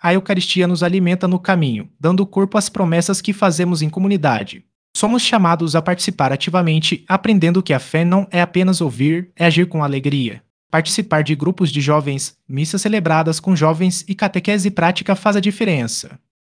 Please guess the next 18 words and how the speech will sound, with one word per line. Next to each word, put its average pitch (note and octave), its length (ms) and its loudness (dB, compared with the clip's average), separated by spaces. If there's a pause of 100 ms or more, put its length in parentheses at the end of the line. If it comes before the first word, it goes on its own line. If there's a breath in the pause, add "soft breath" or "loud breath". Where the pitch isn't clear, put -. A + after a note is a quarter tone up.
Ao B2 140 2
lado B2+ 260 2
de D#3+ 120 0
amigos, D#3 520 -2
entendemos D3 520 0
melhor D#3 320 2
cada D#3 240 0
sacramento E3 720 0
e E3 80 -4
como G3 260 0
ele G3 120 4
impacta E3 360 0
nossas F3+ 300 0
escolhas E3 480 -2
diárias, C#3+ 560 0
escola, F#3 640 0
amizades, D#3 640 0
família. B2 580 -4